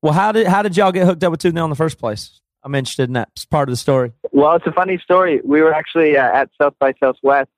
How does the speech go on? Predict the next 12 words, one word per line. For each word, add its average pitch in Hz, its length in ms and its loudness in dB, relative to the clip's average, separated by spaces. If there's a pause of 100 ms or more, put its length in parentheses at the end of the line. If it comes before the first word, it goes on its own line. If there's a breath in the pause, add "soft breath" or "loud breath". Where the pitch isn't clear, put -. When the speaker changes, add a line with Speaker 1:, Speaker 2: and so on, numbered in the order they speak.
(340)
Speaker 2:
and, 127 440 0
um, 120 500 0 (160)
nothing 151 460 -2
really 147 420 2 (300)
happened 143 480 -2
there. 123 240 2
Like, 131 180 0
I 127 40 -4
mean, 131 160 -2
we 123 100 0
played 135 280 0
two 131 140 -2